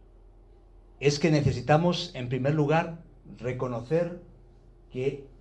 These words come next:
hemos sido adoptados por Dios como sus hijos. Y eso es importante. Y necesitamos aprender a llamar a Dios por su nombre y aprender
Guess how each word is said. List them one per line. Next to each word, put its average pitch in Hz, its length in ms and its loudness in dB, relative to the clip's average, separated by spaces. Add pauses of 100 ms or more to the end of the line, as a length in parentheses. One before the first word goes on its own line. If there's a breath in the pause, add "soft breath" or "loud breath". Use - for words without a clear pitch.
hemos 151 320 -2
sido 160 500 -2
adoptados 143 880 -2 (320)
por 120 220 -4
Dios 143 520 -6 (680)
como 143 240 2
sus 151 280 -2
hijos. - 520 -4 (400)
Y 131 140 4
eso 160 160 2
es 139 100 -4
importante. 131 760 0 (1000 soft breath)
Y 139 460 0 (120)
necesitamos 131 800 2
aprender 143 480 4
a 139 60 2
llamar 123 320 2
a 143 80 2
Dios 143 680 0 (200)
por 123 180 -4
su 123 160 -6
nombre 127 480 0 (1600)
y 117 120 -6
aprender 117 640 0